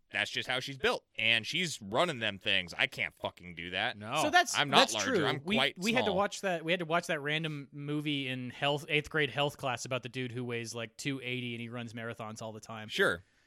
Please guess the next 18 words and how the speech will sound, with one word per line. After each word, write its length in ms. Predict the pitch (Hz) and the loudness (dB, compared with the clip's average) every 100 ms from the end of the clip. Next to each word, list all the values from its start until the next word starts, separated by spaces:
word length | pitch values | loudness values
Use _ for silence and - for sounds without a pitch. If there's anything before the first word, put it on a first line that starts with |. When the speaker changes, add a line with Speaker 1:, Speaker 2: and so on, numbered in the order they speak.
| - | 2
Speaker 3:
That's, 180 | 185 175 | 4 6
Speaker 2:
Yeah. 60 | 180 | 8
Speaker 3:
that 160 | 170 | 10
is 180 | 180 180 | 10 8
just 280 | - 170 - | 6 6 8
how 140 | 156 | 4
some 200 | 156 147 | 4 2
people 260 | 135 135 127 | 0 -2 -4
are 60 | 117 | -4
built. 160 | 101 | 2
Speaker 1:
Yeah, 140 | 269 - | 4 6
Speaker 3:
You're 100 | 151 | 6
Speaker 1:
so 120 | 156 - - | 6 4 -6
Speaker 3:
right. 100 | 101 | 4
Speaker 1:
length, 340 | 156 233 202 - 120 | 8 8 6 -12 2
distance, 540 | 180 - 160 170 135 | 4 4 2 0 -2
whatever, 480 | 135 180 226 110 143 | 0 2 2 2 -2
s-, 180 | - | -6